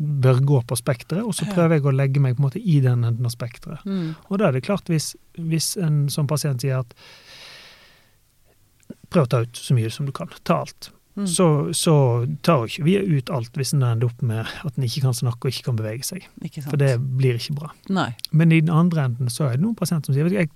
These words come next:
Speaker 1: tør ikke, jeg har det bra nå, og det er ikke så viktig at jeg lever så lenge.»
Speaker 2: Mm.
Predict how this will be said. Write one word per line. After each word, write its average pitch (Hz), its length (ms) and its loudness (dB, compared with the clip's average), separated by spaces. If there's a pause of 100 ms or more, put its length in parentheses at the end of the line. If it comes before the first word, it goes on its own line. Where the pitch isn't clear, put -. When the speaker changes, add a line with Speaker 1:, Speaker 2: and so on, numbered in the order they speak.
(140)
Speaker 1:
tør 156 160 2
ikke, 165 160 -6 (100)
jeg 170 160 2
har 156 160 4
det 127 80 0
bra 131 240 4
nå, 175 140 6 (320)
og 156 240 2
det 156 80 0
er - 20 -2
ikke - 140 -2
så 151 160 2
viktig 127 240 -4
at 123 80 -4
jeg 113 100 -2
lever 117 300 0
så 135 100 -2
lenge.» 113 300 -2 (480)
Speaker 2:
Mm. 190 160 -4